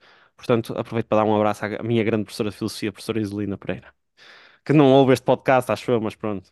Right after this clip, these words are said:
Mas ficam a saber que eu tive uma grande professora de filosofia e que tenho um respeito enorme por ela ainda hoje, nos dias de hoje. E depois, e isto por acaso eu acho que é uma questão que eu gostava até mais de, de falar contigo, que é a questão da cultura de exigência, que é uma coisa que eu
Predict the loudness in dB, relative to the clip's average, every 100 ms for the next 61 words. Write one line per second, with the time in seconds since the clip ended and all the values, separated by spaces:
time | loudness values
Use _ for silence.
0 | _ -6 -6 -4 0 0 2 2 2 0
1 | 0 2 2 2 2 -4 -4 -2 -2 -6
2 | -10 -6 -4 -2 -4 -8 -10 -6 -6 -6
3 | -2 0 0 -2 -4 -2 0 -2 -2 -2
4 | -2 -2 -4 -8 -8 -10 -8 -10 -10 -14
5 | -20 _ _ _ -20 -20 -20 _ _ _
6 | 0 2 4 4 4 0 -2 -2 -2 -2
7 | 0 0 0 0 0 -2 -2 -2 -4 -6
8 | -8 -8 -8 -2 0 0 0 -4 -4 -4
9 | -6 -4 -4 -4 -8 -8 -6 -6 -6 -2
10 | -2 -2 -6 -4 -6 -2 -2 0 -2 0
11 | 2 2 -2 -2 0 -2 -8 -20 _ _
12 | _ _ _ 0 2 4 2 0 2 0
13 | -2 -2 -2 -4 -4 -10 -10 -10 -10